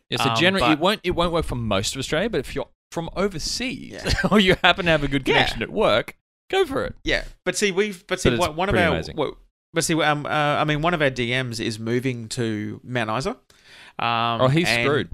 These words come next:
Speaker 2: Well, he's been really, he's been really depressed because he's like, he doesn't get to play D and D anymore. Um, Roll twenty is, is not great. Um, the other, well, whatever it's called here, um, uh, what was it, Heroes Forge or whatever it is? Um, no, not Heroes Forge.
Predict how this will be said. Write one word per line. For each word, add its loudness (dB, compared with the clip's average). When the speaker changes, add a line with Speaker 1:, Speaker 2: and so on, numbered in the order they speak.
Speaker 2:
Well, 2
he's 0
been -2
really, 2
he's 0
been -4
really 0
depressed -2
because -2
he's -2
like, -2
he -2
doesn't -4
get -10
to -12
play -2
D -6
and -8
D 0
anymore. -2
Um, -2
Roll 2
twenty -4
is, -6
is -10
not -6
great. -4
Um, -8
the 0
other, 0
well, -10
whatever -10
it's -14
called -6
here, -2
um, -4
uh, -2
what -4
was -10
it, -8
Heroes -10
Forge -10
or -10
whatever -12
it -10
is? -20
Um, 0
no, -2
not -2
Heroes -8
Forge. -12